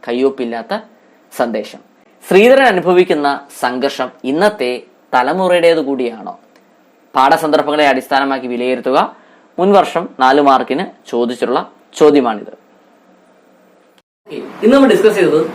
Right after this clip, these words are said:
പ്ലസ് ടു മലയാളത്തിന്റെ പബ്ലിക് എക്സാമിന് നിങ്ങൾ ഉറപ്പായും പഠിച്ചിരിക്കേണ്ട ഏറ്റവും പ്രധാനപ്പെട്ട ചോദ്യങ്ങളാണ്. അപ്പൊ ഇതുമായി ബന്ധപ്പെട്ട സ്റ്റഡി മെറ്റീരിയൽ നിങ്ങൾക്ക് ആവശ്യമാണെങ്കിൽ, ഇവിടെ ഡിസ്ക്രിപ്ഷൻ നമ്മുടെ WhatsApp, Telegram ഗ്രൂപ്പിൽ ലിങ്ക് ഞാൻ കൊടുത്തിട്ടുണ്ട്. നിങ്ങൾക്ക് അവിടെ ജോയിൻ ചെയ്ത് നോട്ട്സ് കളക്ട് ചെയ്യാനാണ്.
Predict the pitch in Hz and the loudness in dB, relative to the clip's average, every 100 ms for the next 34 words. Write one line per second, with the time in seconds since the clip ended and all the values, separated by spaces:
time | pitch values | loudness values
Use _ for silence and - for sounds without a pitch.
0 | - - 160 165 165 214 - 139 151 151 | -14 -6 0 0 4 2 2 0 2 0
1 | 139 - - - 214 262 247 202 190 160 | -2 -4 -6 -4 -2 2 2 2 0 0
2 | 156 160 156 160 170 190 190 160 147 147 | -2 -2 0 0 0 -2 -2 -4 -4 -2
3 | 147 131 151 - - 160 143 - - 139 | -2 -2 -4 -2 -2 -2 -2 -2 -4 -4
4 | 151 - - 117 143 139 151 - - - | -4 -4 -6 -4 -2 -2 -2 -4 -8 -14
5 | - 165 196 214 208 180 170 175 - 147 | -8 0 2 4 4 2 0 -2 0 0
6 | 165 202 202 175 147 139 139 147 147 156 | 2 2 2 2 2 0 0 -2 -2 -2
7 | 143 139 131 - 151 190 151 131 139 220 | 0 0 0 -4 -8 -4 -2 0 0 0
8 | 190 185 135 147 156 151 147 131 127 143 | -4 -4 0 2 2 2 0 -2 0 0
9 | 143 139 156 180 143 135 135 135 151 151 | 2 0 0 -2 0 0 0 0 0 2
10 | 160 160 127 143 147 147 156 160 202 | 0 0 -2 -2 -2 0 0 0 0